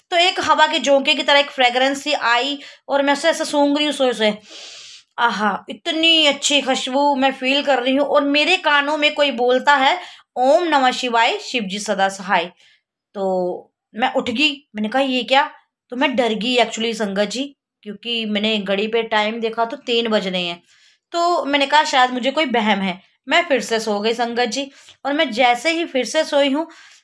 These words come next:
फिर से मेरे पास वो हवा का झोंका आया और फिर से मेरे कान में बोला।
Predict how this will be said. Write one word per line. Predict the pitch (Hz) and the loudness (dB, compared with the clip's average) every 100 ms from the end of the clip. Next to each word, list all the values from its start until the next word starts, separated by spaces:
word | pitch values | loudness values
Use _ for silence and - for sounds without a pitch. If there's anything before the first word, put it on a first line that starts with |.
| _ _ | _ _
फिर | 330 381 | 0 0
से | 392 415 403 | 2 2 2
मेरे | 392 381 | 4 2
पास | 381 339 359 359 | 4 4 4 2
वो | 302 320 320 285 | 0 2 4 4
हवा | 262 254 277 | 4 4 4
का | 285 | 4
झोंका | 226 247 247 294 311 | 2 0 2 4 6
आया | 294 285 | 6 2
और | 240 | 0
फिर | 220 | -4
से | 196 285 | -4 0
मेरे | 294 311 | 2 0
कान | 311 294 285 | 2 2 4
में | 302 | 0
बोला। | 269 269 269 277 | 2 4 2 0